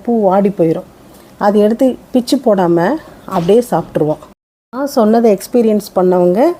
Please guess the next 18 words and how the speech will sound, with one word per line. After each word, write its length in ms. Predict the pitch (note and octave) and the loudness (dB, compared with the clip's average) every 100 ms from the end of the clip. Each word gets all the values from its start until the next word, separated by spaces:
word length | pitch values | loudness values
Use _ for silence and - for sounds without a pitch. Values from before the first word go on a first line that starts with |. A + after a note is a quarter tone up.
| - | -12
எனக்கு 360 | A3 G3+ F#3+ C#4+ - | -6 -4 0 -2 -2
கமெண்ட்ல 480 | F#3 G3 F#3+ G#3 D4+ | -2 -2 -2 -2 -2
பதிவு 280 | - E3+ E3 | 0 0 0
பண்ணுங்க. 400 | D#3+ E3 D#3+ D#3 - - - - - - | -2 -4 -4 -6 -10 -16 -20 -20 -20 -8
பாருங்க, 340 | - G#3 G#3 D4 | -2 0 2 2
இதுதான் 440 | D4+ G#3 G#3+ D#4+ E4+ | 2 2 0 -2 -2
பன்னீர் 440 | F#3 F#3+ F#3 F3 | -2 0 0 0
ரோஸு. 300 | D#3+ - A#3+ F#4 | -2 0 -2 0
இதை 220 | A#3 A3+ | -2 0
வந்து 420 | A3 G3+ A#3 F4 G#4+ - - - - - | 2 2 0 -2 -4 -14 -20 -20 -20 -10
எந்த 580 | - G#3+ C#4 D#4 E4 C4 G#3+ | 0 2 4 4 4 2 0
செடியா 340 | - G#3+ A#3 A#3+ | -4 -2 2 2
இருந்தாலேயே 560 | G#3+ G3+ G3 F3+ G3 | 2 -2 -2 -2 0
நம்ம 360 | D4 A3+ F#3+ F3+ | -2 0 -2 -2
முதல்ல 260 | F#3 G3 A#3+ | -2 -2 -2
கட் 240 | G3+ F#3 | -4 -4
பண்ணி 260 | - C4 A#3+ | 0 0 2
விட்டு 420 | G3+ F#3+ G#3+ D#4+ | -2 -2 0 0